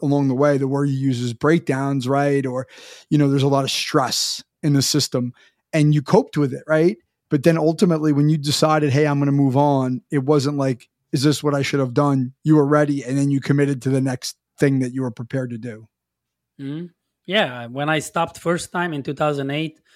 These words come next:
Speaker 2: uh, as I mentioned, I already, I still played, uh, some matches in Spain. I went a couple of times, five or six times to play in Spain,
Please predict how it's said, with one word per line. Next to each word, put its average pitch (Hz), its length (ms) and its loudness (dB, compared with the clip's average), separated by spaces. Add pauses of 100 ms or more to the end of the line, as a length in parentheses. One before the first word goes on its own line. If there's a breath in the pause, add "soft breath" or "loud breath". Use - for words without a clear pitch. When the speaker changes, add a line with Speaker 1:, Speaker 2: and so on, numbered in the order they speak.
(340 soft breath)
Speaker 2:
uh, 135 280 -4
as 135 120 -4
I 135 60 0
mentioned, 143 420 -4
I 135 140 -2
already, 151 400 -2
I 143 80 -2
still 160 300 -4
played, 139 640 -2
uh, 123 520 -10
some 143 320 -6
matches 135 400 -6
in 120 100 -10
Spain. 147 340 -6
I 127 100 -4
went 123 300 -4
a - 20 -20
couple 123 320 -6
of 110 140 -10
times, 120 280 -10
five 123 280 -6
or 110 40 -8
six 123 240 -10
times 127 240 -12
to 120 100 -16
play 127 260 -10
in 113 80 -12
Spain, 160 500 -6